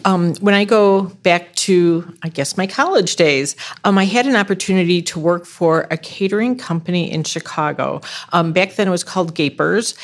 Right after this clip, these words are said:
and they did some incredibly, um, I'm going to say, just really bold catering events,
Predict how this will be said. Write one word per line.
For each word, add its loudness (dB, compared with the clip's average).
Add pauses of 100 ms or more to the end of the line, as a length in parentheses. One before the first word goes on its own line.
(280)
and 4
they 4
did 2
some 0
incredibly, 0
um, -6 (120)
I'm -2
going -2
to -8
say, -2
just -4
really 2 (340)
bold 0
catering -2
events, 0